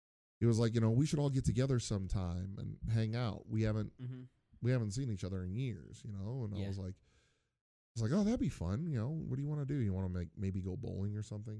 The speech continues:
Speaker 1: And my wife was like, "Yeah, that might be fun."
Speaker 2: Mm-hmm.
Speaker 1: So she proposes bowling with him.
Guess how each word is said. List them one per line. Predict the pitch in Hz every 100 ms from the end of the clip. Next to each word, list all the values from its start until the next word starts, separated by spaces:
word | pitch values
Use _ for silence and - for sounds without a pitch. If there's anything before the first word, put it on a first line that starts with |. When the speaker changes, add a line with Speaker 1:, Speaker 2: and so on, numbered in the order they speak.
| 117
Speaker 1:
And | 123 120 113 110
my | 92
wife | 87
was | 104
like, | 104 113
"Yeah, | - 202
that | 151
might | 131 98
be |
fun." | 90 110 98 160
Speaker 2:
Mm-hmm. | 131 135 135 - - _ _
Speaker 1:
So | - 120
she | 131
proposes | 123 113 110 101 95
bowling | 107 135 110 120 92
with |
him. | 85